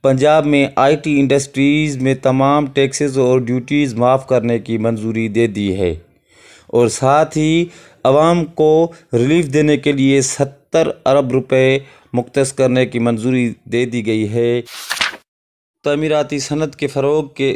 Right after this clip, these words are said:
स्टाम्प ड्यूटी की शरह एक फीसद मुकर्रर करने की मंजूरी हुई है। ज़राअत की बजट में, ज़राअत की बजट के लिए सैंतालीस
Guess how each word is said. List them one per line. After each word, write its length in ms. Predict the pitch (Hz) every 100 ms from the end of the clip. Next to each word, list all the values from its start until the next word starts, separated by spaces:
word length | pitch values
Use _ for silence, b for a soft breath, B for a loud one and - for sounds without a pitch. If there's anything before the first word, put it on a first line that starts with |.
| 123
स्टाम्प 680 | - 147 139 143 147 143 -
ड्यूटी 400 | 110 135 135 156
की 140 | 139 123
शरह 680 | - 135 143 147 - -
एक 260 | 139 170 -
फीसद 520 | - 139 143 135 123 B B B B 113
मुकर्रर 380 | 123 135 143 135
करने 340 | 135 131 131
की 360 | 107 120 123 123 b b 107
मंजूरी 540 | 120 135 120 131 120 107
हुई 300 | 104 113 104
है। 220 | 87 98 82 80 _ _ b b b
ज़राअत 440 | 113 135 151 165
की 120 | - 143
बजट 360 | 147 147 160
में, 400 | 151 160 165 165 b b b b _ _ - 117
ज़राअत 340 | 143 165 160
की 140 | 160 139
बजट 320 | 143 151 156
के 160 | 160
लिए 320 | 151 156 156 160 165 165 b b -
सैंतालीस 840 | - 151 139 165 160 170 175 -